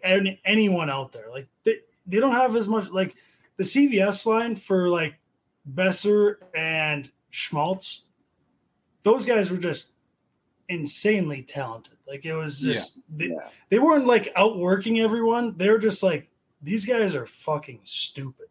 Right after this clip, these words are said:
Speaker 1: Like, they were just
Speaker 2: <laughs>
Speaker 1: born with, like, this natural ability to just be an absolute fucking superstar, you know? And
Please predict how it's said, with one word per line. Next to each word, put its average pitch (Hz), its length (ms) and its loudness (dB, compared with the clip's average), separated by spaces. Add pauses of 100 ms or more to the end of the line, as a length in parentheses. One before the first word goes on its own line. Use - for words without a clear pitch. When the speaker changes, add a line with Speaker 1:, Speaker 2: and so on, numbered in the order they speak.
(160)
Speaker 1:
Like, 139 200 -14 (360)
they 185 220 0
were 247 80 4
just 175 320 0
Speaker 2:
<laughs> - 0 -
Speaker 1:
born 202 540 4 (420)
with, 190 300 2
like, 180 320 0
this 170 260 -2
natural 190 520 2
ability 180 500 2
to 180 140 -6
just 175 300 -4
be 170 180 -4
an 147 100 0
absolute 160 580 0
fucking 151 540 -4
superstar, 123 920 -4
you 135 80 -10
know? 139 340 -2 (580)
And 151 480 2